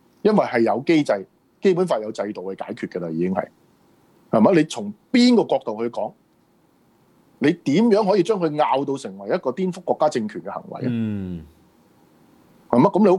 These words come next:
Speaker 1: 簡單，我，我當你，好啦，proceed 咗個 case，跟住就政治施壓咯喎。你睇黎智英審之前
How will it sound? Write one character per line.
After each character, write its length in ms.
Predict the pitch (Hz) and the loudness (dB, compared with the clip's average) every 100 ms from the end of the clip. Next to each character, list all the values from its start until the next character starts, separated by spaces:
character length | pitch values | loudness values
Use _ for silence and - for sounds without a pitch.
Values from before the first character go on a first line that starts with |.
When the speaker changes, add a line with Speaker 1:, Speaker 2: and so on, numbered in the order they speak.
| 156 | 0
Speaker 1:
簡 140 | 151 | -2
單， 200 | 165 175 _ - | -4 -10 _ -8
我， 260 | 127 147 | -8 -6
我 140 | 131 131 | -4 -2
當 260 | 123 120 | -2 -4
你， 60 | 110 - _ _ | -6 -8 _ _
好 80 | 131 | 0
啦， 140 | 156 - _ _ _ _ _ | 0 -2 _ _ _ _ _
proceed 280 | - 113 165 | -6 -6 -4
咗 140 | 147 135 | 0 0
個 40 | |
case， 280 | - 127 - - _ _ _ _ _ - | 0 -2 -4 -16 _ _ _ _ _ -2
跟 160 | 165 | 0
住 120 | 143 | 2
就 140 | 113 107 | 0 0
政 200 | 113 120 | 0 -2
治 160 | 117 110 | 0 -2
施 180 | 151 | 0
壓 160 | 139 113 | 2 0
咯 100 | 110 | -2
喎。 160 | 104 95 - | -8 -8 -4
你 80 | |
睇 360 | 131 147 175 117 | 0 0 0 -6
黎 60 | 95 | -6
智 160 | 120 | 0
英 260 | 127 160 175 | 0 0 -4
審 240 | - 110 | -4 -2
之 140 | 143 311 | 0 0
前 180 | 208 | -4